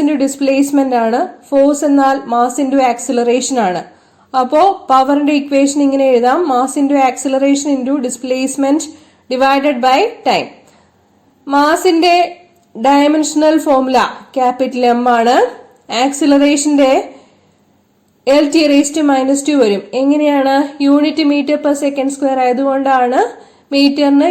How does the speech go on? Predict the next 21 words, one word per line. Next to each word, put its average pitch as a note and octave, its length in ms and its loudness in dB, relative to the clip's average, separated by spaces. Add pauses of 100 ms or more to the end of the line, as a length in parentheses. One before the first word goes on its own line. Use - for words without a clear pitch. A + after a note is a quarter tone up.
(120)
ക്യാപിറ്റൽ C4+ 500 -2
എല്ലും B3+ 240 0 (500)
per E4+ 160 4 (180)
second C#4+ 340 -2
square-ിന് C4 400 -2 (100)
T C#4 100 0 (140)
raised C4+ 300 -4
to G4+ 60 2 (220)
minus A#3+ 380 -4
two-ഉം A#3+ 300 0
വരുന്നത്. F#3 360 -4 (760)
ഡിസ്പ്ലേസ്മെന്റ് D#4 840 0 (500)
മീറ്റർ, C#4 380 2 (800)
അതുകൊണ്ട് C#4+ 500 2 (200)
ഡയമെൻഷൻ C#4 540 0 (520)
എൽ C4 100 2 (120)
വരും. E3 220 -4 (960)
ടൈമിന്റെ D#4 500 2 (160)
ക്യാപിറ്റൽ C4 520 -2
ടി C4+ 80 -2 (120)
ആണെന്നറിയാം. A3+ 560 -2